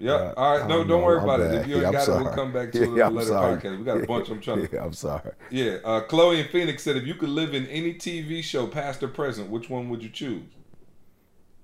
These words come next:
Speaker 2: Man, for me, man,
Speaker 1: We
Speaker 2: it'd
Speaker 1: got
Speaker 2: be
Speaker 1: some
Speaker 2: a
Speaker 1: good
Speaker 2: different
Speaker 1: questions.
Speaker 2: world. Yeah, it'd be a different world, man. 'Cause I, I, I, I was actually, the, I,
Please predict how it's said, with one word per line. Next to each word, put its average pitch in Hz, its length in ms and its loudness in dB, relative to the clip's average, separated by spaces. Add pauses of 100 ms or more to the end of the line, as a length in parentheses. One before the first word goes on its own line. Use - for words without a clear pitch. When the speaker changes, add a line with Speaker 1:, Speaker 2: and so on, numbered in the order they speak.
Speaker 2:
Man, 101 360 -4
for 85 180 -10
me, 113 220 -2
man, 110 300 -2
Speaker 1:
We 95 40 0
Speaker 2:
it'd 87 60 -2
Speaker 1:
got 78 80 -6
Speaker 2:
be 87 140 0
Speaker 1:
some - 20 0
Speaker 2:
a 87 40 -2
Speaker 1:
good 110 200 -2
Speaker 2:
different 104 120 2 (100)
Speaker 1:
questions. 90 140 -4
Speaker 2:
world. 90 360 2 (320)
Yeah, 90 140 0
it'd 98 140 4
be 98 120 4
a 90 40 6
different 90 380 2
world, 92 380 2
man. 82 360 -4 (460)
'Cause 85 200 -2
I, 95 200 2
I, 95 180 4 (140)
I, 95 220 2
I 101 80 4
was 95 340 2
actually, 98 540 0 (560)
the, 104 180 0
I, 123 100 8